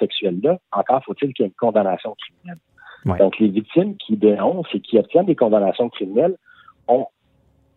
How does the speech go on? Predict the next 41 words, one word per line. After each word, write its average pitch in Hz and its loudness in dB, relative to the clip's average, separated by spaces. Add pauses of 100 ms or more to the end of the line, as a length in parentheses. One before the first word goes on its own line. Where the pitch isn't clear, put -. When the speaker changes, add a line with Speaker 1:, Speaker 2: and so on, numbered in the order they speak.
(120)
Speaker 1:
la 104 2
possibilité 143 2
de - -20
pouvoir 135 0
faire 120 2
mettre 127 2
les 117 4
gens 147 4
sur - -4
cette - 0
liste 139 2
des 104 -4
délinquants 104 0
sexuels-là. 107 0 (600)
Et 202 2 (140)
ça, 226 6 (120)
c'est 120 2
bien 123 6
plus 123 -2
porteur. 120 0 (440)
Speaker 2:
Mhm. 110 4
Speaker 1:
Alors, 85 0 (120)
c'est - 0
un 135 6
registre - 2
qui 139 -2
existe 139 4
déjà, 127 4
plutôt 185 0
que - -8
de 113 -4
vouloir 123 4
refaire 143 2
la 110 6
roue 113 -10 (420)
et, 104 0
et 92 4
reprendre 143 2
votre 113 2
expression, 127 -2
euh, 92 -6